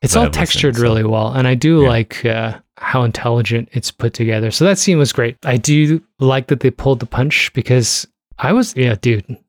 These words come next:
Speaker 1: with the, in the hands of a Hollywood writer, that could have been, become, like, a parental v-, revenge film.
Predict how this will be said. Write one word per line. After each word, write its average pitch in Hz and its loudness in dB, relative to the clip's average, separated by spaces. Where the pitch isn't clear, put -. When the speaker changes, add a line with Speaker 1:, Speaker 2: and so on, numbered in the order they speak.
Speaker 1:
with 117 0
the, 131 2
in 151 6
the 139 2
hands 180 2
of 139 2
a 123 2
Hollywood 135 2
writer, 120 0
that 123 -2
could 123 0
have 110 -2
been, 117 0
become, 131 -2
like, 117 0
a 110 -4
parental 127 0
v-, 107 -8
revenge 123 2
film. 104 -2